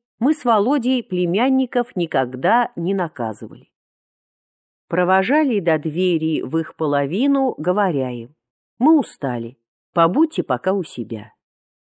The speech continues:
Я спрашивала у священников, благословили бы меня совсем закрыть дверь в проходную комнату.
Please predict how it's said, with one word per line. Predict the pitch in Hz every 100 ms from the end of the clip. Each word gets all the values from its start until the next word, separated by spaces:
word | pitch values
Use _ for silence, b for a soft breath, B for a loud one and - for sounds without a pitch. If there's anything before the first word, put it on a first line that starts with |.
| _ _
Я | - 233
спрашивала | 240 - 262 285 269 254 247
у | 233
священников, | - 208 - - 135 123 117 - - _ _ _ _
благословили | - 214 214 247 247 247 277 349 311
бы | 254
меня | 262 247 262
совсем | - 220 - - 302 294 269 _ -
закрыть | 196 233 - 277 269 185
дверь | 165 190 277 302
в | 269
проходную | - 226 196 208 185 208 208 196
комнату. | - 135 120 113 -